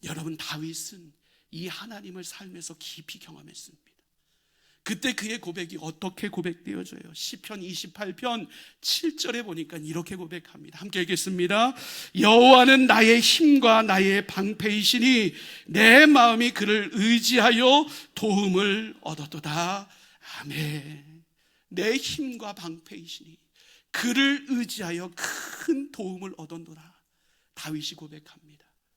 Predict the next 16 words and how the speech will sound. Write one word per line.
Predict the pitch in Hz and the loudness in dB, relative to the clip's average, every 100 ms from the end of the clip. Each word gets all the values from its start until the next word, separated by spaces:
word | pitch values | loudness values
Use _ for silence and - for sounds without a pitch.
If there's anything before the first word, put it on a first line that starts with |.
| _ _ _ _ _ - | _ _ _ _ _ -14
그의 | 160 208 | -6 -6
인생은 | 180 156 165 180 185 | -6 -8 -10 -10 -14
크게 | - - - - 214 - | -16 -18 -18 -16 -16 -14
평탄치 | - 262 - 214 180 - | -14 -14 -14 -14 -12 -12
않았습니다. | 180 160 - _ _ _ _ _ _ _ _ _ _ _ | -16 -20 -20 _ _ _ _ _ _ _ _ _ _ _
늘 | 160 160 | -14 -12
쫓겨다녔습니다. | 160 320 - - - 160 - - _ _ _ _ _ _ _ _ _ _ _ _ _ | -10 -12 -12 -20 -20 -20 -20 -20 _ _ _ _ _ _ _ _ _ _ _ _ _
사랑하는 | - 180 277 277 262 254 | -6 0 0 0 -2 -6
이들에게 | 202 196 180 180 | -10 -14 -14 -16
배신도 | - 160 160 170 175 | -12 -12 -12 -14 -20
당했습니다. | 175 160 165 - 160 _ _ _ _ _ _ _ _ _ _ _ _ | -20 -20 -20 -20 -20 _ _ _ _ _ _ _ _ _ _ _ _
때로는 | 185 185 175 185 | -6 -4 -6 -8
죄 | 165 170 | -10 -12
가운데 | - 175 165 170 | -12 -14 -12 -12
무너지기도 | 160 220 220 - 190 - 185 | -12 -14 -14 -18 -20 -20 -20
했고, | - _ _ _ | -20 _ _ _